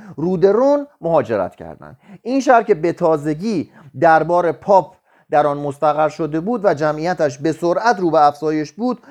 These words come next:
فرصت‌های بسیار مناسبی برای بروز مها-، بروز مهارت یک حقوقدان پیش می‌آورد.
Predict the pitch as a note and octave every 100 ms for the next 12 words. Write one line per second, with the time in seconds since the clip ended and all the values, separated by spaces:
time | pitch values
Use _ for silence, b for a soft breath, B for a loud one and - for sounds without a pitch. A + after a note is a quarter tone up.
0 | C4 G3 A#3 A#3 A3+ G#3+ A3 G#3 F3+ E3+
1 | F3+ E3 D#3+ D#3+ D#3 D3 G3+ G3+ F#3+ D#3
2 | D#3 F3 E3+ D3 D#3 G#3+ F#3+ G3+ E3+ C#3+
3 | C#3 C3+ B2 C3+ D3+ F3 G#3 G#3 E3 C#3
4 | C#3 E3+ F#3+ F#3+ F#3+ E3 C#3 C3+ B2+ D#3
5 | F#3 G3+ b b b b b _ - A#3
6 | G#3 C3+ A#2+ G#2 F#2 -